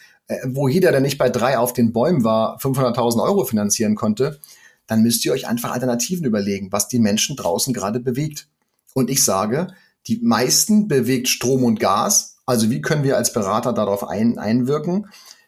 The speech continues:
Äh, indem wir den Leuten sagen, wie sie Geld bekommen, zum Beispiel für eine Photovoltaikanlage, neue Heizungsanlage,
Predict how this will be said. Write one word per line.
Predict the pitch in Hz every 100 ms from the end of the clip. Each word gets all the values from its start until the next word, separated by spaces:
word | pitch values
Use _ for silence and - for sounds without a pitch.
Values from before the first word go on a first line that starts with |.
| _ 120
Äh, | 117 113
indem | 127 110 127
wir | 139
den | 127
Leuten | 110 107 123 117
sagen, | 98 117 117
wie | 113
sie | 120
Geld | 92 98 131
bekommen, | 123 127 131
zum | 127
Beispiel | 98 110 143
für | 135 117 90
eine | 87 98
Photovoltaikanlage, | - 107 110 107 110 107 123 127 135 139
neue | 101 101
Heizungsanlage, | 110 107 123 117 127 127 135 151